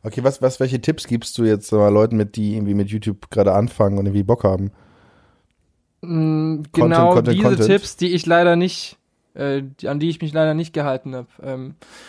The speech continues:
Speaker 2: gewisse Qualität auf jeden Fall haben, natürlich, in, in deiner Technik, ähm, aber dann natürlich auch die Quantität, die spielt eine ganz große Rolle. Also,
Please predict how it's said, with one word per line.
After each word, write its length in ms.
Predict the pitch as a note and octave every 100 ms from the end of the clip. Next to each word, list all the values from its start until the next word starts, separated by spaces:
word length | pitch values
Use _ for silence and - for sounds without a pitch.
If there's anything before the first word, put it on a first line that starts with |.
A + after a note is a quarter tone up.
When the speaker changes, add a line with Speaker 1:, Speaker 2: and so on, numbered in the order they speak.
| - - _ _ _
Speaker 2:
gewisse 800 | - D3 D3 D#3 E3 A3 G#3+ G3+
Qualität 560 | F#3 F#3 F3+ E3+ G#3 G#3+
auf 140 | G3
jeden 180 | G3+ G#3
Fall 180 | - F3
haben, 260 | F#3 F#3+ F3+
natürlich, 580 | D#3+ F#3+ F#3 G3 -
in, 140 | - C#3
in 180 | C#3+ D3
deiner 260 | D3 D3
Technik, 680 | D3+ F3 - F#3 F#3 - - _ _ -
ähm, 360 | D3 C#3+ C#3
aber 220 | C3+ C#3+
dann 180 | C#3+ D3+
natürlich 400 | D#3 D3 D#3+ C#3+
auch 80 | C3+
die 120 | C#3+
Quantität, 560 | - C3 C3 C3 C3 B2+
die 80 | B2+
spielt 320 | - C3 -
eine 120 | B2
ganz 280 | B2+ B2+ -
große 300 | - C3 B2
Rolle. 280 | B2+ B2 C3 -
Also, 440 | B2+ C3 B2+ B2+